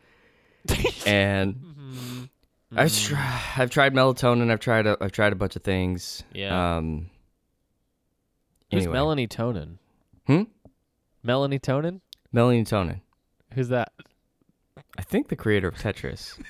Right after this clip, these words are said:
Speaker 1: <laughs> Melanie
Speaker 2: if
Speaker 1: Tonin.
Speaker 2: I'm not mistaken.
Speaker 1: I've tried Melanie Tonin.
Speaker 2: Yeah, Melanie Tonin. Anyway, we're getting off topic. Eh, random game, Tetris. Obviously goes here. So.
Speaker 1: Yeah. Yeah.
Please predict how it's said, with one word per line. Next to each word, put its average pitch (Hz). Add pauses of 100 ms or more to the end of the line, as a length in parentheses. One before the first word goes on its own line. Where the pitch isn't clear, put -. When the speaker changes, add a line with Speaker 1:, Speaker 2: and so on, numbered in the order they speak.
(400)
Speaker 1:
<laughs> -
Melanie 127
Speaker 2:
if 101
Speaker 1:
Tonin. 95
Speaker 2:
I'm 90
not 92
mistaken. 71
Speaker 1:
I've 139
tried 208
Melanie 131
Tonin. 95 (680)
Speaker 2:
Yeah, 90
Melanie 87
Tonin. 85 (880)
Anyway, 110 (420)
we're 127
getting 120
off 101
topic. 92
Eh, 139
random 127
game, 80 (160)
Tetris. 90 (1200)
Obviously 85
goes 78
here. 78 (360)
So. -
Speaker 1:
Yeah. 104 (500)
Yeah. 107